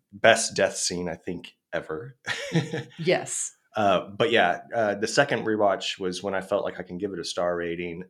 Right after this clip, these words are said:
Speaker 1: because of, like, how it ends, and all my theories kind of started coming together.
Speaker 2: Yeah.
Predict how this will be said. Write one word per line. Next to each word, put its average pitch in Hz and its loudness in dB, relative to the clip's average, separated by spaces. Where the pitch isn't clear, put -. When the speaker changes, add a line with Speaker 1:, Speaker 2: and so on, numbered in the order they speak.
Speaker 1:
because 110 4
of, 95 -4
like, 80 -4
how 90 0
it - -6
ends, 80 -6
and 67 -12
all 107 4
my 110 2
theories 87 -6
kind 78 -10
of 76 -10
started 73 -8
coming 135 6
together. 80 2
Speaker 2:
Yeah. 156 -6